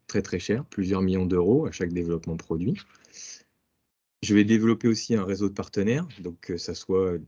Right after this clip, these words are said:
des labos, des universités, des fournisseurs, pour pouvoir mettre au point et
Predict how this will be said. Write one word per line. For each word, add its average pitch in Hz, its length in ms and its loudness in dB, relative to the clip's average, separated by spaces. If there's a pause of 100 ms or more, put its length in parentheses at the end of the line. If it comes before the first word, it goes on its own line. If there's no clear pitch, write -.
(140)
des 90 160 -6
labos, 92 560 2
des 87 220 -4
universités, 104 840 0
des 95 140 -2
fournisseurs, 90 600 -6 (440)
pour 92 160 -6
pouvoir 110 340 4
mettre 107 240 2
au 98 80 4
point 120 460 0 (140)
et 95 240 -2